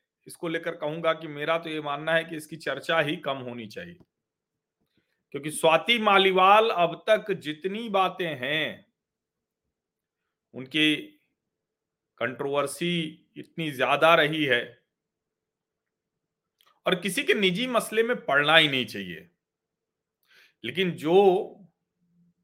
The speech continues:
लड़की, महिला बचपन में पिता के यौन शोषण और पिता उसको ऐसे मारते थे कि चोटी से पकड़कर दीवार पे फेंक दिया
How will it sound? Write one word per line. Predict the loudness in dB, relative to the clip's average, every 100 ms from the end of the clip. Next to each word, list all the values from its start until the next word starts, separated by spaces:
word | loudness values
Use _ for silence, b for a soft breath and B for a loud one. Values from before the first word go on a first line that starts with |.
| _ -6
लड़की, | 0 0 0 -2 -2 -4 -12 _ _ _ -8
महिला | -6 2 4 4 2 -8 _ _ _ _ _ _ _ _ _ _ _ _ _ _
बचपन | 0 0 0 2 2 4
में | 0 -4 -4
पिता | -10 2 4 4
के | 2 -2 -2
यौन | 0 -2 -2 -6
शोषण | -6 -6 -4 -4 -2
और | 0 0 -2
पिता | -6 -2 0
उसको | 0 -4 -2 0
ऐसे | 0 -4 -4
मारते | -2 -2 -2 -6
थे | -4 -6
कि | -6 -10
चोटी | -10 -12 -10 -8
से | -8
पकड़कर | -8 -8 -6 -4 -4 -4 -6
दीवार | -4 2 4 4
पे | 2 -2
फेंक | -2 -12 _ 2 2 2
दिया | 4 4 2